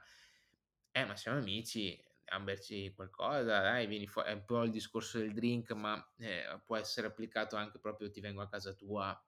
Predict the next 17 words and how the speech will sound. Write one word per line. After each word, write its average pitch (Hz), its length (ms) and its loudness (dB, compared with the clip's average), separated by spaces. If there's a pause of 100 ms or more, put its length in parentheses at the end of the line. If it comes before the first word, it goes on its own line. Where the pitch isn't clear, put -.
(160)
a 104 100 -16
caso, 104 560 0
oppure 95 1120 -4
ti 98 160 -14
tecco 98 280 -6
una 98 140 -6
pezza 98 300 -6
infinita 95 580 -8
così 95 220 -10
al 95 120 -8
telefono, 92 560 -16
così - 220 -20
a - 80 -20
caso, - 400 -14 (360)
ok? 101 420 -4 (2000)
Va 120 80 4
bene. 110 340 2